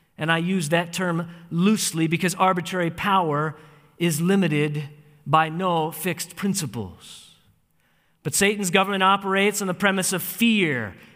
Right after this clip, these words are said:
force, power, and deception. Fear becomes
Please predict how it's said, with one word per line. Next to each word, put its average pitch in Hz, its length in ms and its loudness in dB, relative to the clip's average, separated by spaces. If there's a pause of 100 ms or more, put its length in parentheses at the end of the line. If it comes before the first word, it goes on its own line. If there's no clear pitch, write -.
(140)
force, - 800 0 (140)
power, 175 640 2
and 170 160 -2
deception. 165 680 -2 (840)
Fear 233 460 4
becomes 220 840 2